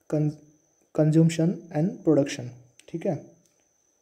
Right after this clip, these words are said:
थर्टीन one is climate action. फोर्टीन goal is life below water,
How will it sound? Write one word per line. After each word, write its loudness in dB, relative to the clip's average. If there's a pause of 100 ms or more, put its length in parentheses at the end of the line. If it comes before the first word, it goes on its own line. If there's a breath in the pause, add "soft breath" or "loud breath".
(360)
थर्टीन 4
one 2
is 4
climate -2
action. -6 (3500)
फोर्टीन 4
goal 8
is 6
life 2
below 2
water, -8